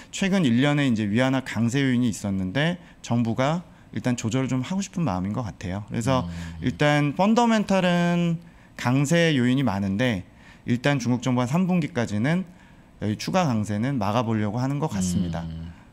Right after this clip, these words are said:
Speaker 2: 마지막 카드다. 위안화 강세로 물가 누르는 건.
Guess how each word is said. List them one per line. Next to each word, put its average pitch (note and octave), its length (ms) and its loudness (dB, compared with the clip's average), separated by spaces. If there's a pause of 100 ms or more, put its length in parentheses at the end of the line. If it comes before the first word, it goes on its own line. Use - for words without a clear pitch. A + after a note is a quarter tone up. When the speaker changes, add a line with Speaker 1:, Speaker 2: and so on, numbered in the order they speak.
(320)
Speaker 2:
마지막 A2 340 2
카드다. G#2+ 340 2
위안화 A#2 280 4
강세로 G#2 400 2
물가 G2 300 0
누르는 E2+ 340 0
건. F#2+ 220 0